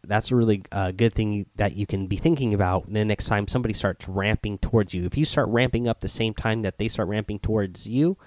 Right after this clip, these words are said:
you can actually reach out before they even get to you and put a cone on the top of their ramp before they, before they even get to you. That way you can slow them down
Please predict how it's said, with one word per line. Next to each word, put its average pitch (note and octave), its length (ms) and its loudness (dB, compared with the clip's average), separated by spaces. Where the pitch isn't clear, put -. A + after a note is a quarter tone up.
you C3 160 -2
can D#3+ 140 -2
actually C3 340 -4
reach A#2+ 280 -2
out B2 240 -2
before A#2+ 260 -2
they A2+ 80 4
even G#2+ 480 -2
get D#3 240 -2
to - 160 -6
you F2 300 -4
and F#2+ 220 -8
put D#3 180 4
a - 20 0
cone A#2 380 0
on G2 160 -2
the F2 80 -4
top - 540 -2
of G2 180 0
their G#2 440 2
ramp F#2+ 500 -2
before G#2 260 0
they, G2 340 0
before C#3 240 6
they B2+ 60 6
even A2 340 0
get B2 180 2
to G#2 120 -6
you. F2+ 160 0
That G2+ 200 0
way G#2+ 100 0
you G#2 120 -2
can G2 160 -4
slow A2 320 4
them G2+ 160 -2
down F#2+ 420 -2